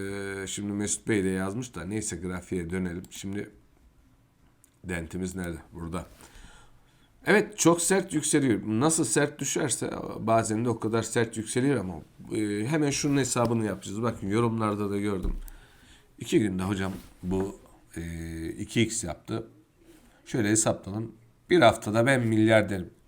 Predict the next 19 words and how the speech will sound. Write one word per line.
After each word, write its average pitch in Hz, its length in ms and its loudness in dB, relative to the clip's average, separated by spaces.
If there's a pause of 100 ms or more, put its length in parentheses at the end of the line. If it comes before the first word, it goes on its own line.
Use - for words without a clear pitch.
Bu 147 60 4
hesabı 107 420 4
unutun 95 280 -4
arkadaşlar. 87 520 -10 (360)
Bu 196 180 8
hesabı 117 500 10
yapan 156 640 10 (1000)
kaybetmeye 110 640 8
mahkumdur. 95 760 -4
Ara 170 220 8
sıra 110 280 0
kar 123 180 6
almayı 104 420 6
bileceksiniz. 87 640 -4
Yani 95 300 0
güçlü 127 440 2
dirençlerde 107 800 -2 (340)
kar 143 140 10
alacaksınız. 101 760 2